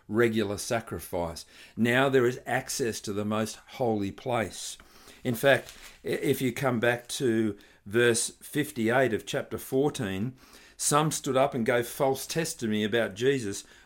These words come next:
"We heard him say, 'I will destroy this temple made with human hands,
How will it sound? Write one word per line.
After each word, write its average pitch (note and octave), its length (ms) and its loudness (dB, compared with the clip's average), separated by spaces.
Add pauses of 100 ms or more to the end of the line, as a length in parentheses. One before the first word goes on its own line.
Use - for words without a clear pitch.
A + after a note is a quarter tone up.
"We F3 240 8
heard F3+ 240 2
him C#3 140 2
say, B2 400 2
'I C3 200 6
will C#3 180 2
destroy D#3 540 2
this D3+ 200 0
temple D#3 400 -2
made A#2+ 240 2
with A#2+ 140 -2
human C#3 360 -2
hands, A#2 600 -4